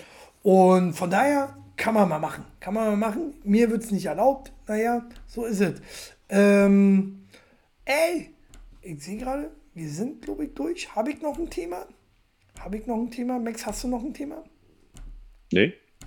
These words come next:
Speaker 2: bin eigentlich durch.
Speaker 1: So, warte mal. Mhm. Mhm. Das hatten wir, das hatten wir, das hatten wir.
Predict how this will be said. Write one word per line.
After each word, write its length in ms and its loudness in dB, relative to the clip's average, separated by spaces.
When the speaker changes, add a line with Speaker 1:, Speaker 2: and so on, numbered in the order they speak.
Speaker 2:
bin 140 -2
eigentlich 720 -6
durch. 320 8
Speaker 1:
So, 320 -18
warte 220 -16
mal. 400 -12
Mhm. 1300 -12
Mhm. 1400 -4
Das 80 -18
hatten 220 -8
wir, 240 -6
das 100 -14
hatten 180 -12
wir, 160 -10
das 220 -14
hatten 220 -12
wir. 220 -10